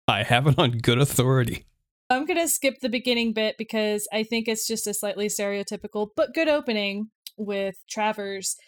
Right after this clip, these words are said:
Speaker 2: But I wanna talk about the Doctor and the companions having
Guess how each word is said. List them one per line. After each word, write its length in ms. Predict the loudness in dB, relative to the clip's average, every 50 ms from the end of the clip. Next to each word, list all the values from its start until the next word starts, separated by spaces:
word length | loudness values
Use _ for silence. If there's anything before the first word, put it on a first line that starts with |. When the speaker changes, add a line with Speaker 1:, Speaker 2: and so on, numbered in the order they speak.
| _ _ -2
Speaker 2:
But 140 | 0 0
I 80 | 2 2
wanna 200 | 2 2 2 2
talk 160 | 0 -2 -2
about 360 | 0 2 2 2 0 -2 -2 -2
the 580 | -2 0 0 0 0 0 0 -2 -2 -4 -6 -8 _ -2
Doctor 340 | 0 0 0 0 0 0 0
and 120 | 2 0
the 40 | 0 -2
companions 840 | -4 -4 -2 0 0 2 2 0 0 0 -2 -2 -4 -4 -6 -6 -4
having 540 | 0 0 0 2 2 2 2 2 0 -2